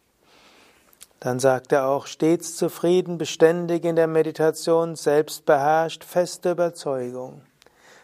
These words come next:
Aus Bhakti, aus Hingabe, kommt auch eine Ruhe und Stärke des Geistes und tiefe Meditation. Dann geht es auch wieder um die Gefühle. Geist und Verstand auf Gott gerichtet,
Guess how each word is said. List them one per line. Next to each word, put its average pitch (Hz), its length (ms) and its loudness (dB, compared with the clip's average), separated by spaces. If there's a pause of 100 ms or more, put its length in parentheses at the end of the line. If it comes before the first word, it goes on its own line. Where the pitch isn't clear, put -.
(100)
Aus 151 280 -2
Bhakti, 175 480 0
aus 147 180 0
Hingabe, 160 840 0 (360)
kommt 196 260 0
auch 180 140 4
eine 180 240 2
Ruhe 202 460 2
und 165 140 -6
Stärke 156 640 2
des 165 240 -10
Geistes 175 560 0
und 131 180 -10
tiefe 156 400 -4
Meditation. 147 1000 -4 (1300)
Dann 135 200 -2
geht 139 220 2
es 143 160 -8
auch 143 500 0
wieder 151 240 -2
um 147 80 -6
die 151 140 -6
Gefühle. 156 640 -2 (800)
Geist 196 420 4
und 196 140 -4
Verstand 185 540 0
auf 165 200 0
Gott 170 300 -2
gerichtet, 147 800 -4